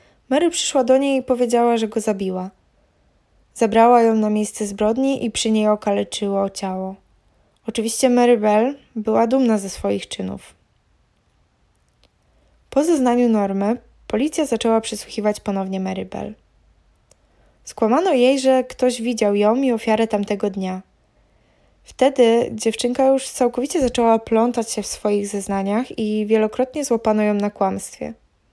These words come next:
Po jakimś czasie przyznała, że wie, co się stało tamtego dnia.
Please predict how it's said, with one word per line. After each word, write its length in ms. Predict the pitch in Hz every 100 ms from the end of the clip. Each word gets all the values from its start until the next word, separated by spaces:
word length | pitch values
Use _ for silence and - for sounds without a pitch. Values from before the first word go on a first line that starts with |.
| _ _ _ _ _ _
Po 100 | 226
jakimś 360 | 240 330 311
czasie 260 | - 269 269
przyznała, 640 | - 254 226 196 196 214 302 _ _ _ _ -
że 160 | 220
wie, 160 | 220 302
co 120 | 240
się 140 | -
stało 320 | 208 - 202 202
tamtego 420 | 208 202 202 208
dnia. 300 | 196 185